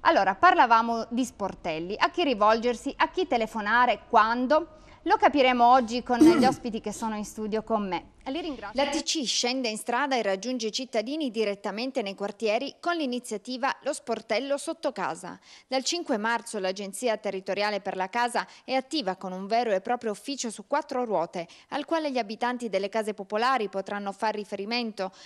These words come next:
Speaker 2: per segnalare i loro problemi e chiedere informazioni senza dover per forza raggiungere le sedi tradizionali o telefonare al centralino dell'ente. A partire da quella data, tutti i giorni un camper attrezzato come un vero e proprio ufficio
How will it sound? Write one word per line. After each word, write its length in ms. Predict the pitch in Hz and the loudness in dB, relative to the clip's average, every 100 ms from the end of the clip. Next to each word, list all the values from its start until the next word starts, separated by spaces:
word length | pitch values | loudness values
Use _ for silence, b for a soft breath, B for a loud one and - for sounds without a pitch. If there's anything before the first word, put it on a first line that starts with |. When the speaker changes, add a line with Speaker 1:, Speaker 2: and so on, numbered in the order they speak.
| B | B
Speaker 2:
per 140 | 233 | -6
segnalare 560 | 220 320 320 247 233 214 | -2 -2 0 0 0 0
i 60 | |
loro 240 | 202 196 190 | -2 -2 -2
problemi 520 | 208 196 214 277 294 - | -4 -4 -2 -2 -4 -6
e 120 | 302 | -6
chiedere 280 | - 285 254 | -4 -2 -2
informazioni 840 | 226 233 214 208 - 254 285 294 | -2 -6 -6 -6 -2 -2 -2 -4
senza 360 | - 330 311 269 | -8 -6 -4 -4
dover 300 | 220 240 254 | -2 -2 -2
per 220 | 214 202 | -4 -4
forza 380 | - 247 214 190 | -2 -2 -2 -8
raggiungere 640 | 185 185 247 247 202 180 | -6 -6 -6 -2 -2 -2
le 100 | 180 | -4
sedi 300 | 196 302 302 | -4 -4 -6
tradizionali 760 | 277 262 247 240 262 214 190 196 - B - | -4 -4 -4 -6 -4 0 -2 -2 -10 B -4
o 120 | 294 | 0
telefonare 600 | 294 220 214 202 214 208 | 0 -2 -4 -2 0 0
al 80 | 190 | 0
centralino 720 | 277 277 247 190 202 240 269 | -2 -2 -2 -2 -2 -2 0
dell'ente. 720 | 269 277 214 127 165 170 160 _ b b - | 0 0 0 -2 -8 -8 -8 _ b b -8
A 100 | 294 | -2
partire 440 | 269 240 226 202 | -2 0 0 0
da 160 | 196 196 | 0 -2
quella 260 | 196 185 | -2 -2
data, 400 | 185 202 196 185 | 2 2 2 -2
tutti 300 | 190 254 - | -4 -10 -8
i 40 | 254 | -4
giorni 420 | 202 180 185 185 | 0 0 -2 -8
un 100 | 190 | -6
camper 340 | 233 233 220 | -2 -2 -2
attrezzato 720 | 196 190 196 - 247 226 196 | -2 -4 -10 -2 0 0 -2
come 160 | - 180 | -8 -10
un 100 | 180 | -2
vero 160 | 220 | 0
e 60 | 214 | 0
proprio 300 | 214 240 220 | -2 -6 -6
ufficio 420 | - 294 262 220 | -6 -8 -4 -4